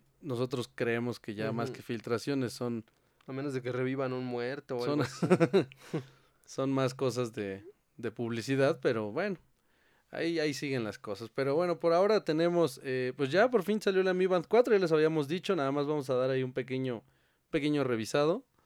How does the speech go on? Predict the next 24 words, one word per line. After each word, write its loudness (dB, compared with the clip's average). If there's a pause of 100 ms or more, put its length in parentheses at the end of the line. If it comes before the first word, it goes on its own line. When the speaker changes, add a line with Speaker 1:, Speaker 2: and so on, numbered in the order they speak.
(440)
Speaker 1:
Eh, 0
prácticamente 2
lo 2
que 2
habíamos 2
dicho, -4
pues -4
es -2
lo -2
que, -6
lo -6
que -6
tiene, -2
¿no? -6 (540)
Pero -4
vamos -4
a 2
darle 0
una -2
revisada. 0 (180)
Eh, -2 (220)
Amazon -2 (120)
parece -4
que -8